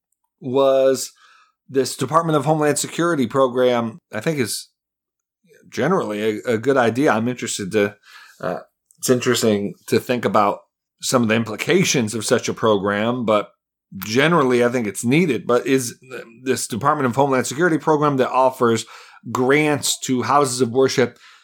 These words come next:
for security protections. And, you know, I'm recording this again on Monday, December fourteenth. We just got through a weekend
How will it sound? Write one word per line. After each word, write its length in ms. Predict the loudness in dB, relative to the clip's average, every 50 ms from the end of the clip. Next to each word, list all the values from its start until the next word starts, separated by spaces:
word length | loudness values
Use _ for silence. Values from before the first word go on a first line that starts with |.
| _ _ _
for 300 | -10 -2 0 0 2 2
security 640 | 0 -2 -4 -6 -4 -2 0 2 2 2 2 0 -2
protections. 920 | -4 -6 -6 -4 -4 -4 -4 -4 -8 -12 -10 -10 -10 -10 -10 -10 -10 -10 -12 _ _ _ _ _ _ _
And, 440 | -2 0 0 2 0 -2 -4 -6 -8 -14 _ _
you 160 | -8 -6 -4
know, 60 | -4
I'm 200 | -4 -4 -4 -4
recording 500 | -6 -8 -6 -2 0 0 2 0 0 -2
this 200 | -2 -2 -2 -4
again 360 | -6 -6 -2 0 2 2 2 2
on 180 | 0 0 0
Monday, 300 | -2 -2 0 0 0 -2
December 360 | -2 -2 -2 -2 -2 -2 -2
fourteenth. 480 | -4 -2 -2 -2 0 0 0 -2 -2 -2
We 80 | -4 -4
just 260 | -2 -2 -2 -2 -2
got 260 | 0 0 0 0 0
through 200 | -2 0 2 2
a 60 | 2 2
weekend 600 | 0 -2 -2 -2 -2 0 0 0 -2 -4 -8